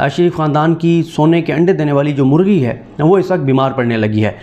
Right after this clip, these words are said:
अ, शरीफ ख़ानदान का ज़रा देखें कि पिछले दो तीन माह में उनके साथ हुआ क्या। पहले उन्होंने, अ, जिस तरह से फ़ौज पर हमले किए और फ़ौज के, अ, क़यादत के सिपह सालार जो हैं, उनके नाम लेकर,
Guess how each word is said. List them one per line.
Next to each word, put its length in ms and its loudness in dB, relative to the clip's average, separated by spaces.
अ, 360 0
शरीफ 260 0
ख़ानदान 340 0
का 80 0
ज़रा 160 0
देखें 300 0
कि 60 0
पिछले 320 -2
दो 180 0
तीन 180 0
माह 160 0
में 100 -2
उनके 160 -2
साथ 140 0
हुआ 220 0
क्या। 200 -4
पहले 360 0
उन्होंने, 340 0
अ, 100 0
जिस 200 0
तरह 120 0
से 120 -2
फ़ौज 220 0
पर 100 -6
हमले 240 2
किए 280 -2
और 440 -2
फ़ौज 360 -2
के, 280 -2
अ, 220 0
क़यादत 400 -2
के 120 0
सिपह 220 -6
सालार 340 -2
जो 100 -4
हैं, 120 0
उनके 280 0
नाम 280 0
लेकर, 360 -2